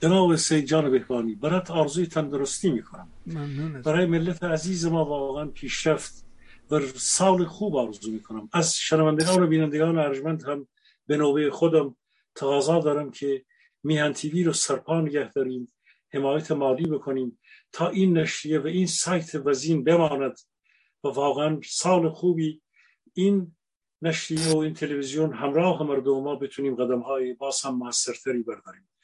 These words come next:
Speaker 1: سپاس از شما جناب بهبانی عزیز. با شادباش‌های نوروزی و بهار.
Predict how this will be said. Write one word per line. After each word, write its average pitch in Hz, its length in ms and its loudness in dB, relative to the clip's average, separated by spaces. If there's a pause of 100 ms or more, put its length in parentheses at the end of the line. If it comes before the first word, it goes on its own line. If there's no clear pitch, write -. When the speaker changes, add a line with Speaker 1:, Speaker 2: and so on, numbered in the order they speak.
(220)
Speaker 1:
سپاس 175 400 2
از 156 100 -4
شما 143 240 -2
جناب 117 320 -4
بهبانی 98 360 -16
عزیز. - 220 -20 (360)
با 175 160 4
شادباش‌های 170 800 2
نوروزی 151 540 -2
و 160 100 4
بهار. 131 380 -4